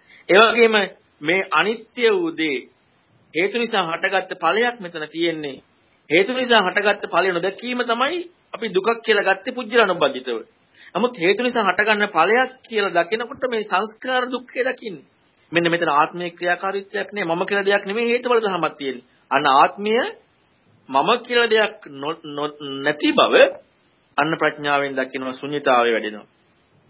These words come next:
ඒතර අනිමිත්‍ය, අපනිහතේ, ශුන්‍යතය කියන මේ න්‍යාය, අ, හේතුඵල න්‍යාය දැකීමත් එක්කම හටගන්න සමාධි තුනක් වෙනවා. අන්නේ සමාධිය මම ගොඩනගාගත් සමාධියක් නෙමෙයි.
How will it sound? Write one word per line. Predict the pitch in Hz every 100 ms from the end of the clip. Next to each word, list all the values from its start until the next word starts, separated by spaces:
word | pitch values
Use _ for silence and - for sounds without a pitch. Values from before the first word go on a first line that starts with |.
| _ _
ඒතර | - 143
අනිමිත්‍ය, | 156 143 160 175 170 - 180
අපනිහතේ, | 147 - 170 170 170 175
ශුන්‍යතය | - - 175 214 214 160
කියන | 139 131 123 120 120 _ _ _ _ -
මේ | 151 170 156
න්‍යාය, | 143 156 185 190 175 143 - _ _ _ _ _ _ _
අ, | 117 110 -
හේතුඵල | 135 143 175 180 190 175
න්‍යාය | 170 160 147
දැකීමත් | 139 139 208 208 170 -
එක්කම | - 135 _ 240 254 359 403 _ _
හටගන්න | 165 160 151 151
සමාධි | 151 135 131 123
තුනක් | 123 117
වෙනවා. | - 110 107 - _ _ _
අන්නේ | 135 175 208
සමාධිය | 196 156 165 160 165
මම | 139 151
ගොඩනගාගත් | 196 190 175 170 165 165
සමාධියක් | 160 143 143 135 127
නෙමෙයි. | 123 127 120